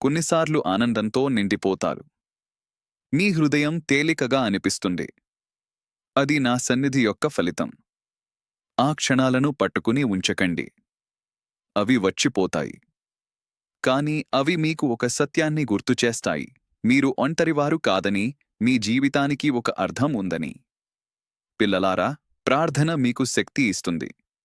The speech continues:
ఆ శక్తి బాహ్యంగా కనిపించకపోవచ్చు. కాని అది మీలో సహనంగా మారుతుంది,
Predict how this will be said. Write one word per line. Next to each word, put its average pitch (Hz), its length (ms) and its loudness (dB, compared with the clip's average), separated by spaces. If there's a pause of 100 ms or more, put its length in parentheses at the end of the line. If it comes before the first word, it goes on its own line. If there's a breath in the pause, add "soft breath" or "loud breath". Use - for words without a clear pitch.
(720)
ఆ 117 120 2
శక్తి 123 420 0
బాహ్యంగా 104 580 2
కనిపించకపోవచ్చు. 110 1160 -2 (1040)
కాని 131 500 2
అది 113 180 2
మీలో 120 360 2
సహనంగా 135 600 2
మారుతుంది, 92 680 0